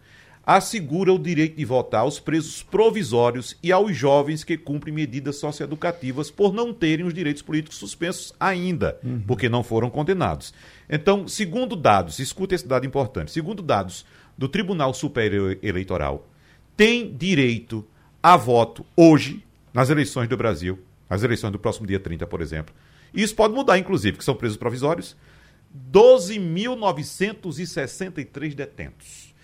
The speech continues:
Speaker 1: Então, de uma população de oitocentos e vinte mil presos, apenas, vamos arredondar, treze, treze mil têm direito a voto. E
Speaker 2: Uhum.
Speaker 1: são pessoas que ainda não foram condenadas. Então,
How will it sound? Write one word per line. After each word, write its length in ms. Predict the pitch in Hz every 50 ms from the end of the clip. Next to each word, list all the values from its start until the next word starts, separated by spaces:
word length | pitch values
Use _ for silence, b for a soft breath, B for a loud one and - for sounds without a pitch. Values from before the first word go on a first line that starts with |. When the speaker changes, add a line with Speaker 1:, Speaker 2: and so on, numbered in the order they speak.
| b b b
Speaker 1:
Então, 300 | b 170 170 - 208 202
de 100 | 151 165
uma 140 | 202 226 226
população 800 | - - 220 214 220 - 247 262 247 233 214 - - 170 156 156
de 140 | 135 143 180
oitocentos 920 | 180 175 180 180 185 160 - - - - 214 240 277 269 - - 226 160 190
e 60 | 220
vinte 440 | 175 139 120 165 233 247 208 - 190
mil 340 | 185 165 156 190 226 269 247 - _ -
presos, 560 | - 160 165 170 165 165 180 175 - - - b b b b b b b b b -
apenas, 640 | 175 185 185 - 196 185 185 175 175 165 160 -
vamos 240 | - 226 247 247 247
arredondar, 560 | 180 151 202 185 202 196 165 156 139 120 -
treze, 460 | - 170 170 160 135 98 71 73 - b b b b b b _
treze 440 | - 220 208 208 208 185 165 220 220
mil 360 | 208 180 156 135 131 135 131 _ - - - - - - - - -
têm 180 | - 175 160
direito 460 | 151 156 - 131 120 113 98 - - _ _ _ _ _ _ _
a 120 | - 117 147
voto. 420 | 113 117 98 78 67 - - - b b b b
E 100 | 123 208
Speaker 2:
Uhum. 60 | 220
Speaker 1:
são 400 | 202 - - - 202 214 247 262 254
pessoas 580 | - 214 196 196 - - 196 202 214 214 214
que 140 | - - 196
ainda 220 | 190 202 202 196
não 240 | 202 190 208 233 247 -
foram 340 | - - 180 202 214 214
condenadas. 640 | 208 - 220 220 208 220 202 156 123 101 90 82 90 95
Então, 360 | 170 202 196 - 156 117 92